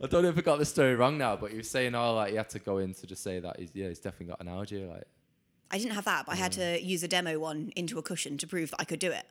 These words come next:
Speaker 2: I went, "Yep.
Speaker 1: Oh, really? <laughs>
Speaker 2: Yep."
Speaker 1: Got
Speaker 2: I've
Speaker 1: it.
Speaker 2: been showing people since I was five. You know, I had a demo one, which they, I don't know if they still do, but they always
Speaker 1: Yeah,
Speaker 2: issue,
Speaker 1: we,
Speaker 2: yeah,
Speaker 1: I've
Speaker 2: they
Speaker 1: got
Speaker 2: gave you a
Speaker 1: practice one
Speaker 2: demo
Speaker 1: in the
Speaker 2: one
Speaker 1: bag,
Speaker 2: at the
Speaker 1: yeah.
Speaker 2: start.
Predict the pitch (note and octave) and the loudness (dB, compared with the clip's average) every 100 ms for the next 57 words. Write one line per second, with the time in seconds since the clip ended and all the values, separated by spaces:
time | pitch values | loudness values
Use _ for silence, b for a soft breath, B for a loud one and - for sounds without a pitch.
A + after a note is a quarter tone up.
0 | - C#3 - _ _ E3 G3+ C3 G2 G#2 | -12 -12 -12 _ _ 0 0 0 -2 0
1 | G#2 G#2 - - - E3 F#3+ - - _ | 0 -2 -6 -10 -8 0 0 0 -10 _
2 | B B G3+ B3 G#3 F3 E3 F#3 F#3 G3+ | B B 2 4 2 2 0 -2 -2 0
3 | G#3+ F#3 A#3+ G3+ D#3+ - E3 E3+ A3 G3 | 0 2 0 0 -2 0 2 2 2 2
4 | G#3+ F3+ D#3 D3 F#3+ - G#3 G3 - G3+ | 4 2 2 0 2 4 4 2 -2 -2
5 | F#3+ F3+ F#3+ E3+ E3+ C3 A#2+ D#3 - - | -2 -4 -2 -2 -4 -4 -6 -8 -8 -2
6 | F#3 F3+ C#3+ F3+ F#3 D#3 F#3+ F3 C#3+ D3+ | 0 2 4 4 4 4 4 6 4 4
7 | G3 F3 F3 G3+ F#3+ E3+ D3 D3+ D3+ B2+ | 4 4 2 2 2 2 0 -2 -2 -4
8 | A#2+ G#3+ G3+ A#2+ | -2 0 0 -4